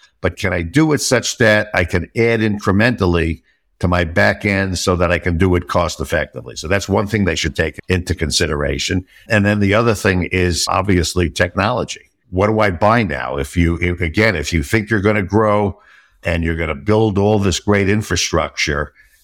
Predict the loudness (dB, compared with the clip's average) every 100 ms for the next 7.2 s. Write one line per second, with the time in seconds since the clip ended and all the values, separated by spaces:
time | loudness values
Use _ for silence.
0 | -2 2 2 0 0 2 2 0 -2 -2
1 | 0 0 0 -4 -2 0 0 -2 -2 -2
2 | -2 -2 -2 -2 -4 -6 _ -4 0 2
3 | 2 2 2 2 0 0 0 0 0 -2
4 | -2 0 2 0 -2 _ _ _ -2 -2
5 | 2 2 2 0 0 2 2 0 0 2
6 | 4 2 0 -2 0 0 2 2 -2 -6
7 | -8 -14